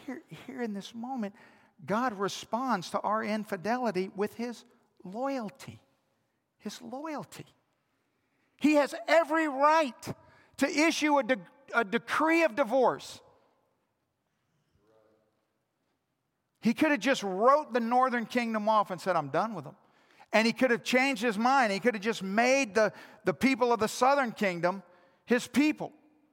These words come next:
He could have done that. He had the right to do that. But he doesn't. And so verse ten, it's a,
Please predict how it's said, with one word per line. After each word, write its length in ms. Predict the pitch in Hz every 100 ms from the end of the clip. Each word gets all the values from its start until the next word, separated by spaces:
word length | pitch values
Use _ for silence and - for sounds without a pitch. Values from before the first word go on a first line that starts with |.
| _ _ _ _ _ _ _ _ _ -
He 160 | 294
could 180 | - 320
have 140 | 277 175
done 200 | 285 302
that. 100 | 220
He 140 | 277
had 120 | 294
the 80 | 262
right 420 | 233 262 294 302 -
to 100 | 240
do 300 | 247 339 339
that. 340 | 247 139 - _ _ _ _ _ _ _ _ _ _ _ _ _ _ _ _ _ _ _ _ _ _ _ _ _ _ _ _ _ _ _ _ _ _ _ _ _ _ _ _ _ _ _ _ _ _ -
But 120 | 120
he 60 |
doesn't. 340 | 113 156 131 107 _ _ _ _ _ _ _ _ _ _ _ _ _ _ _ _ _ _ _ _ _ _ _ _ _ -
And 100 | 135
so 140 | - 123
verse 340 | 139 147 -
ten, 340 | - 160 131 - _ _ _ _ _ _ _ _ _ _ _
it's 200 | - 117
a, 160 | 123